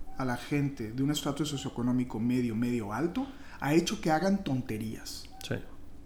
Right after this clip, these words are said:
Speaker 1: O, o sea, hay gente que está buscando nacionalidades en otros países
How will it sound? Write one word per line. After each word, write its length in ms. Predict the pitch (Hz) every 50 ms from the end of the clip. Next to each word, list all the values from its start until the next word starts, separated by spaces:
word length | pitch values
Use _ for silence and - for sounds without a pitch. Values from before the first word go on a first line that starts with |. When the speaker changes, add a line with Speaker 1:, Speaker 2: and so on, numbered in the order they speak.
| - - - - - - - - -
Speaker 1:
O, 60 | 160
o 160 | 151 147 -
sea, 140 | - - 160
hay 40 | 170
gente 260 | - 185 170 208 175
que 80 | 165 165
está 140 | - -
buscando 400 | 170 170 165 - - 165 165 165 165
nacionalidades 880 | 165 160 156 - 160 143 143 135 135 135 135 131 127 135 139 143 - -
en 100 | 143 139
otros 260 | 135 135 139 139 -
países 1120 | - 131 120 117 123 147 190 233 247 240 - - 214 220 247 254 240 - - - - -